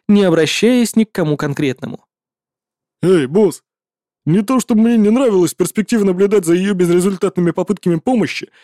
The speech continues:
Speaker 2: но какая от них польза? От тех худеньких веточек, которые она по ошибке называет руками,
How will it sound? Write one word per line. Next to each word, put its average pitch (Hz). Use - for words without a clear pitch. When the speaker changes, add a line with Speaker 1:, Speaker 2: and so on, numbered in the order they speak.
Speaker 2:
но 196
какая 175
от 202
них 233
польза? 214
От 147
тех 208
худеньких 196
веточек, 180
которые 196
она 196
по 202
ошибке 196
называет 190
руками, 160